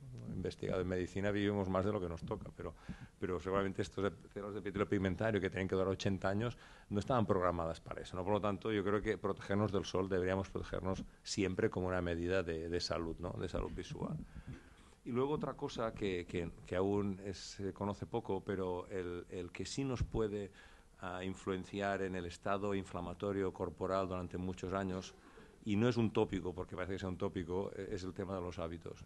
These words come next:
Y los hábitos alimentarios condicionan nuestro microbioma. Y el microbioma se está, se le está empezando a llamar el segundo cerebro, que es este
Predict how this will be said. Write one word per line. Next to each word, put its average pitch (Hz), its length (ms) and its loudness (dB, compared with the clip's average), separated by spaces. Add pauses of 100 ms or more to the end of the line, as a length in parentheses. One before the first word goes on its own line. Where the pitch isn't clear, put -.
Y - 40 -8
los 87 160 -6
hábitos 101 320 0
alimentarios 98 680 -2 (880)
condicionan 104 580 4
nuestro 98 260 0
microbioma. 82 640 0 (140)
Y 98 80 -4
el 92 80 2
microbioma 107 640 10
se 101 100 2
está, 101 340 6 (160)
se - 140 -2
le 87 60 4
está 95 140 6
empezando 101 340 8
a 95 40 10
llamar 98 240 10
el 92 60 6
segundo 92 320 8
cerebro, 98 520 10
que 98 60 4
es 87 80 4
este 90 500 6